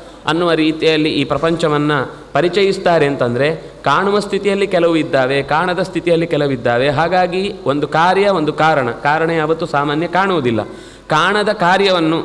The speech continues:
ಕಾಣದ ಕಾರಣವನ್ನು ಕಾರ್ಯಕ್ಕಾಗಿ ಬಳಸಿಕೊಳ್ತಾನೆ ಭಗವಂತ. ಆದ್ರಿಂದಾಗಿ ಪ್ರಪಂಚದಲ್ಲಿದ್ದರೆ ಎಲ್ಲ ವಸ್ತುಗಳು ಕಾರ್ಯಕಾರಣಗಳೇ ಆಗಿರ್ತಾವೆ. ಆದ್ರಿಂದಾಗಿ ಅದನ್ನು ನಿಯಮಿಸುವ ಶಕ್ತಿಯಾಗಿ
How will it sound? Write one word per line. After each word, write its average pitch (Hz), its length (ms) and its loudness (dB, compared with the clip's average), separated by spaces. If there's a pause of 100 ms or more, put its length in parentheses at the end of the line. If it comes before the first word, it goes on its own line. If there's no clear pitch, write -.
ಕಾಣದ 190 400 0
ಕಾರಣವನ್ನು 180 1040 0 (320)
ಕಾರ್ಯಕ್ಕಾಗಿ 202 680 2
ಬಳಸಿಕೊಳ್ತಾನೆ 180 760 0
ಭಗವಂತ. 165 420 0
ಆದ್ರಿಂದಾಗಿ 156 500 0
ಪ್ರಪಂಚದಲ್ಲಿದ್ದರೆ 170 760 0
ಎಲ್ಲ 156 220 2
ವಸ್ತುಗಳು 190 440 0
ಕಾರ್ಯಕಾರಣಗಳೇ 165 760 2
ಆಗಿರ್ತಾವೆ. 151 720 0 (160)
ಆದ್ರಿಂದಾಗಿ 175 540 0
ಅದನ್ನು 156 340 -2
ನಿಯಮಿಸುವ 180 440 0
ಶಕ್ತಿಯಾಗಿ 165 800 0